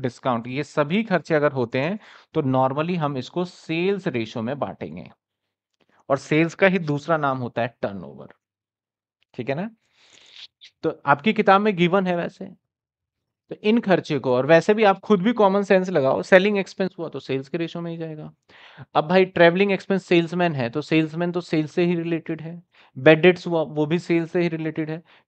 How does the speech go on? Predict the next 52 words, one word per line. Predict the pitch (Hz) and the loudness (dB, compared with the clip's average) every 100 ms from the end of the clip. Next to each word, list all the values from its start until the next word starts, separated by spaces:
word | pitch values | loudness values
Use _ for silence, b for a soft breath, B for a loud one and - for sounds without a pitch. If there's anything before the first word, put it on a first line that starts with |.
| - | 2
कमीशन | 170 190 190 220 202 | 4 4 2 0 2
दे | 175 | 2
रहे | 143 143 | 2 0
हैं | 143 | -4
तो | 147 | -4
एजेंट | 156 147 170 165 | -4 0 -2 -2
को | 175 | -4
कमीशन | 165 160 156 175 | -4 -6 -6 -4
दे | 156 | -2
रहे | 147 | -4
हैं | 143 | -4
तो | |
वो | 147 | -4
भी | 151 | -4
सेल्स | - 170 170 - | 0 0 0 0
पे | 180 | -2
ही | 185 | 0
कमीशन | 185 175 175 | -2 -2 -4
मिलता | 165 156 - | -4 -6 -6
है। | 151 | -4
कभी | 156 170 | -2 -2
भी | 175 | -2
परचेज | 175 160 - 170 | -2 -2 -2 -4
पे | 165 | -4
कमीशन | 170 160 160 165 | -6 -6 -6 -4
नहीं | 156 151 _ | -6 -8 _
सुना | 147 131 | -6 -4
होगा | 127 135 | -4 -4
कि | 165 185 b b - | -6 -8 b b -14
"इतना | 139 156 | -4 -2
सामान | 151 147 147 | 0 -2 -2
खरीदो | 147 156 165 202 - b - | -2 -2 0 -2 -4 b -8
तो | |
तुम्हें | 151 170 156 | -4 0 2
मैं | 151 | 2
कमीशन | 131 120 120 120 | 0 -2 -4 -4
दूंगा", | 120 113 | -4 -4
तो | 117 | -4
ऐसा | 123 | -6
तो | 139 | -6
सब | 139 139 | -8 -6
कोई | 170 | -6
खरीद | 160 151 151 | -4 -6 -4
ही | 180 | -6
लेगा, | 170 165 160 _ _ _ | -8 -10 -16 _ _ _
सेल्स | - 147 151 | -2 -2 -2
पे | 170 | -6
होता | 156 139 | -6 -8
है, | - - | -14 -8
ठीक | 147 | -4
है | |
ना। | 180 | -4